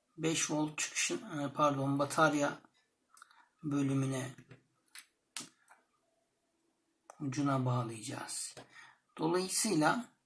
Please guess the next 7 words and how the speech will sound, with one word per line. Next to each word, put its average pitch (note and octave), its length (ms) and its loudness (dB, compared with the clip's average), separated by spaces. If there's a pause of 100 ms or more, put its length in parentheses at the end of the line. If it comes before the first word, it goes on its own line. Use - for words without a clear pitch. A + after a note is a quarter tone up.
(440)
motor, E3+ 720 4 (760)
e, E3 40 -6 (320)
bataryaya F3 800 6
ve E3 280 4
transistöre D#3+ 640 4
gitmeden D3+ 560 2
önce E3+ 460 2